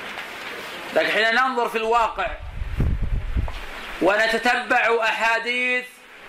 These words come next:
شعبة نرى أن شعبة يروي عن عدد من الضعفاء ومن المتروكين.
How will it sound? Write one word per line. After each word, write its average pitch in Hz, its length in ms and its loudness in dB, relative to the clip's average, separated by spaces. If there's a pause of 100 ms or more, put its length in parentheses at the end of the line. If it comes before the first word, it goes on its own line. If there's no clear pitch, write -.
(360)
شعبة 214 500 2 (1200)
نرى 226 400 4
أن 214 240 2
شعبة 240 400 2
يروي 233 800 0 (1400)
عن 185 380 2
عدد 240 520 2 (680)
من 214 220 6
الضعفاء 220 1000 4 (1600)
ومن 226 340 2
المتروكين. 202 880 0